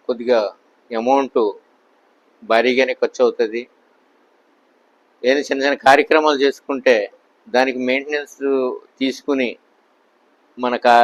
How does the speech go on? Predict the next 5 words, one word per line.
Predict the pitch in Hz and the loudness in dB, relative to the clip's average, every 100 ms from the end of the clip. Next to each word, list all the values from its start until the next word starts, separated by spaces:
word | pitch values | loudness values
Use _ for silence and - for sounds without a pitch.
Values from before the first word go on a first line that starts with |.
| 117 113 107 107 | 4 2 -4 -12
మన | 110 113 104 92 _ 110 | -10 -8 -10 -14 _ -10
మెకానికల్ | 110 131 135 143 135 | 0 0 2 2 0
సోదరులకి | 117 131 127 123 120 120 104 95 _ _ _ 117 | 2 2 2 0 -4 -4 -6 -8 _ _ _ -2
మెయింటెనెన్స్‌తో | 127 135 143 135 - 143 139 - | 0 0 -2 -6 -4 0 0 -4
కూడిన | _ 139 131 123 | _ 0 0 -4